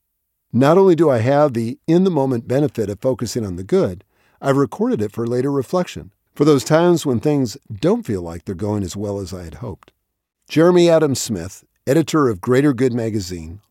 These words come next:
offers several specific suggestions that can augment these. He recommends savoring positive experiences, recognizing the gift of other people and of our interconnectedness, getting specific when expressing thanks. The finer the detail,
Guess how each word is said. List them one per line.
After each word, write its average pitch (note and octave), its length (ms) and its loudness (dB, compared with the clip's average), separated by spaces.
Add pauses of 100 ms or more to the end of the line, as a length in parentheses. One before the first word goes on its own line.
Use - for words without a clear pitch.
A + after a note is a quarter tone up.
(100)
offers B2 340 -2
several E3+ 360 2
specific D3 520 -4
suggestions G#2 680 -6
that G#2 120 -12
can A#2+ 120 -4
augment G#2+ 420 -6
these. - 360 -16 (480)
He C#3+ 120 2
recommends D#3 640 2
savoring C#3 600 -4
positive C3 500 -8
experiences, A#2+ 840 -8 (420)
recognizing E3 760 0
the D3 60 -2
gift D#3 320 -2
of A2 120 -6
other A#2 140 -6
people D3 380 -6
and G#2 100 -6
of F#2+ 100 -10
our A2+ 260 -4
interconnectedness, C3 960 -6 (440)
getting E3 240 4
specific - 640 -4
when A#2 120 -2
expressing A#2 640 -4
thanks. - 540 -8 (440)
The - 80 -14
finer D#3 360 2
the D#3+ 100 4
detail, D#3+ 520 -2